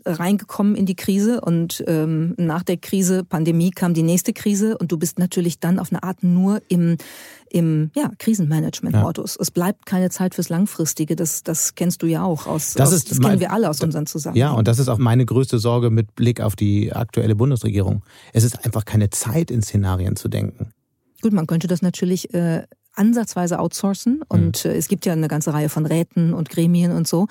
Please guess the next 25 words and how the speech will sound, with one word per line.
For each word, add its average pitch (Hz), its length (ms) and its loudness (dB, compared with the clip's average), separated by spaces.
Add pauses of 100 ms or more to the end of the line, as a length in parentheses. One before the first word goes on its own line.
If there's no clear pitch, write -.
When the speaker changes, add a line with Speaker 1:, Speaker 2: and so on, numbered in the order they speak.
(500)
Speaker 1:
Ähm, 165 260 2
wenn 165 140 2
die 170 160 -2
etwas 170 500 -2
weniger 170 440 0
paritätisch 190 760 0
und 170 300 0
ein 160 100 2
bisschen, 170 760 2
bisschen 165 680 2 (640)
kontroverser 180 1200 2
und 180 140 2
mutiger 170 680 2
zum 160 160 -2
Teil 165 280 0
wären, 170 260 4
glaub 170 120 0
ich, 170 140 -4
würde 175 160 2
da 175 100 -4
auch 175 80 -2
was 185 140 0
bei 165 120 0
rauskommen 196 680 2
und, 175 440 0